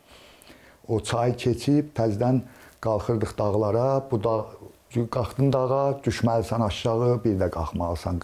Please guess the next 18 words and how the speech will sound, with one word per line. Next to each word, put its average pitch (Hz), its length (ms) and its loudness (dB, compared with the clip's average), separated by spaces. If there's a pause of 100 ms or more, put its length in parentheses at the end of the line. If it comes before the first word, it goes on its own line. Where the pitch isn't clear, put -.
(120)
düşməlisən 107 600 -2
aşağı. 110 380 -6 (380)
Yəni, 113 280 0
o 120 160 0
zülmdən 107 460 0
gəldi, 92 360 -2
çıxdıq. - 280 -6 (680)
E, 95 260 2 (840)
bu, 98 120 2 (120)
e, 95 280 -10 (1200)
Qaraqaya 110 560 0
deyilən 104 460 2 (180)
yerə 98 460 2 (220)
yaxınlaşdıq. 104 840 -2 (480)
Oraya 127 240 2
yaxınlaşanda 127 640 0 (520)
mən 131 200 0 (100)
arxadaydım. 113 800 0